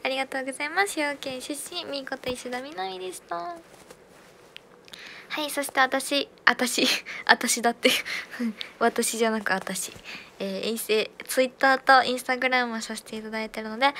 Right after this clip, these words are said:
まだフォローしてないよって方はフォローよろしくお願いします。で、今日もね、ほぼほぼゲリラでやってて、あの、ここら辺にあるハートをピンクにしたら、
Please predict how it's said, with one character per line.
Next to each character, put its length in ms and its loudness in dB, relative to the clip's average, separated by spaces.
ま 120 2
だ 120 0
フ 120 -4
ォ 60 0
ロ 80 0
ー 60 0
し 40 -6
て 120 -10
な 120 2
い 20 -2
よ 80 4
っ 60 4
て 100 -6
方 180 2
は 80 0
フ 60 -2
ォ 80 0
ロ 60 -4
ー 20 -4
よ 80 -4
ろ 80 -4
し 120 -6
く 100 -2
お 40 -2
願 160 -6
い 80 -6
し 140 -8
ま 140 8
す。 140 -4
で、 120 -6
今 140 10
日 60 2
も 80 4
ね、 120 6
ほ 160 4
ぼ 140 4
ほ 140 2
ぼ 140 2
ゲ 180 0
リ 120 0
ラ 140 0
で 80 -6
や 80 -2
っ 20 -6
て 160 -10
て、 280 0
あ 60 -6
の、 120 -6
こ 120 -10
こ 140 4
ら 100 8
辺 200 -2
に 100 -4
あ 100 4
る 80 2
ハ 200 -2
ー 60 -4
ト 160 -6
を 20 -16
ピ 160 -10
ン 80 -10
ク 140 0
に 140 -6
し 60 -4
た 160 6
ら、 200 12